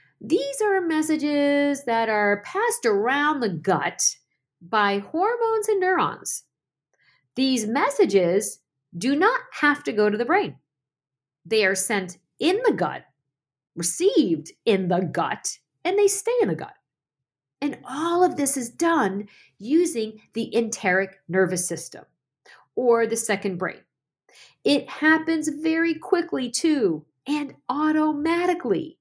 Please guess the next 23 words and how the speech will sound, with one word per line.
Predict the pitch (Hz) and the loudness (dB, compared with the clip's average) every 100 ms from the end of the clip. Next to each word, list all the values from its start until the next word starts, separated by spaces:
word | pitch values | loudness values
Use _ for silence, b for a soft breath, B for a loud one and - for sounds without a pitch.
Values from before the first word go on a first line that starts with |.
| _ _ - | _ _ -8
depending | 269 - 214 220 240 | -8 -4 -6 -4 -6
upon | 311 - 311 226 | -8 -4 -2 0
what | 165 165 175 190 | 0 -2 -2 4
is | 190 | 4
needed. | 175 180 214 165 - _ 214 | 4 0 2 2 -2 _ 0
As | 202 | 4
a | 214 | 2
matter | 226 302 302 190 | 2 0 2 0
of | 185 - | -2 -2
fact, | 392 240 208 - _ _ | 0 0 -2 -8 _ _
the | 185 233 | 0 0
gut | 202 269 330 359 | 2 0 0 0
has | - 254 226 | -2 -2 -2
more | 202 208 285 339 349 349 | -4 0 2 2 2 0
neurons | 294 339 370 175 160 196 - - _ - | 0 2 2 2 0 -2 -6 -10 _ -2
than | 370 403 | 0 2
your | 403 | 2
spinal | 392 - 349 415 453 370 | 0 -4 0 2 2 2
cord. | 180 - - _ _ _ _ _ _ _ _ | 0 -4 -8 _ _ _ _ _ _ _ _
It's | - | -16
very, | 226 233 359 302 214 | -10 0 2 2 2
very | 208 196 | 2 2
powerful. | 196 202 180 165 160 - | 0 -2 0 -2 -4 -18